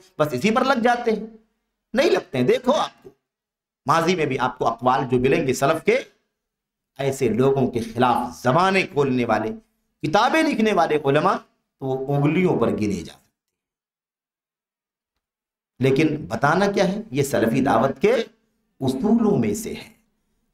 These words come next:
कि मुस्लिम हुक्मरानों को गाली देना, बुरा भला कहना, उनकी बेइज्जती करने वालों के खिलाफ नकीर होनी चाहिए।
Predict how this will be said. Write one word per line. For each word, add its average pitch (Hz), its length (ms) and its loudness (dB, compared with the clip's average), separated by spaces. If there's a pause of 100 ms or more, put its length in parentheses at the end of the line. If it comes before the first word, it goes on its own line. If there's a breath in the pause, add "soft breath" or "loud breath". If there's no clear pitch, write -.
कि 120 100 2
मुस्लिम 143 600 0
हुक्मरानों 123 500 0
को 113 160 -4
गाली 107 320 -2
देना, 120 320 2
बुरा 107 240 0
भला 104 260 -4
कहना, 131 340 -2
उनकी 113 280 -4
बेइज्जती 107 380 -2
करने 107 280 -4
वालों 120 260 0
के 120 100 0
खिलाफ 143 360 0
नकीर 127 400 0
होनी - 340 0
चाहिए। - 240 -16